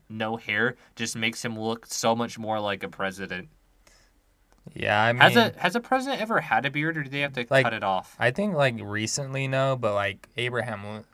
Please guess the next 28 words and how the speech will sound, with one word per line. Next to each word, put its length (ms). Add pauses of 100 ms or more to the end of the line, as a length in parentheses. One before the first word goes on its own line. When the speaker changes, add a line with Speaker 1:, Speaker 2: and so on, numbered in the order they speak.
(120)
Speaker 2:
no. 160
Speaker 1:
Lincoln. 540
Yeah, 180
Speaker 2:
Lincoln 120
Speaker 1:
he 120
had 100
Speaker 2:
had 100
Speaker 1:
a 20
Speaker 2:
a 40
beard, 280
Speaker 1:
beard. 20
Speaker 2:
yeah. 180
Speaker 1:
Yeah. 80
Speaker 2:
Like, 220
back 280
then 180
they 100
had 200
beards, 240
but, 80
like, 200
now 220
they 160
don't. 480
But 140
I 140
think 340
that 260